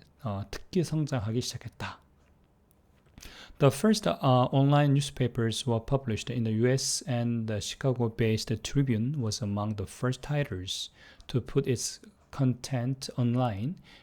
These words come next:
in nineteen ninety-one. 어, 최초의 온라인 신문인 was published, 출판이 되었는데요. 미국에서요. 그리고 이 시카고에 기반을 둔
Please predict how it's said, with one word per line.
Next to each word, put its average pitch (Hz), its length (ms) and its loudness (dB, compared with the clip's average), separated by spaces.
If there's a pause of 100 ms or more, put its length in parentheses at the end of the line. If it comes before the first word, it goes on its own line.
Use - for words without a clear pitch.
(160)
in 117 140 0
nineteen 110 440 -2
ninety-one. 104 560 -4 (840)
어, 113 520 -2 (420)
최초의 214 580 6
온라인 165 460 2
신문인 110 720 0 (560)
was 113 260 -2
published, 139 520 -4
출판이 147 480 -2
되었는데요. 113 500 0
미국에서요. 120 640 -2 (580)
그리고 135 360 0
이 139 200 2
시카고에 170 640 0
기반을 135 540 2
둔 202 440 2